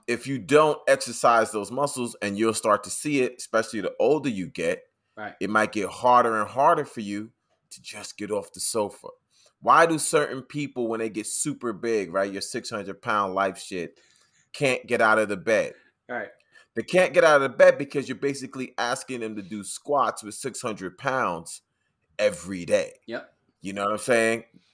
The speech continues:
Speaker 1: Who could do that?
Speaker 2: Right.
Speaker 1: That's just way too much. So if you don't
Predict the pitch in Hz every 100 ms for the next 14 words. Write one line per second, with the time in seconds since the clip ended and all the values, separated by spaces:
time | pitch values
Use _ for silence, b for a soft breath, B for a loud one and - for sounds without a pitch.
0 | _ _ - - _ - 143 139 131 92
1 | 135 117 82 - _ - 95 - 107 -
2 | 107 107 - 117 110 120 - - - b
3 | b b - - 127 113 107 _ _ _
4 | _ _ _ _ _ _ _ 127 123 120
5 | 120 90 143 147 127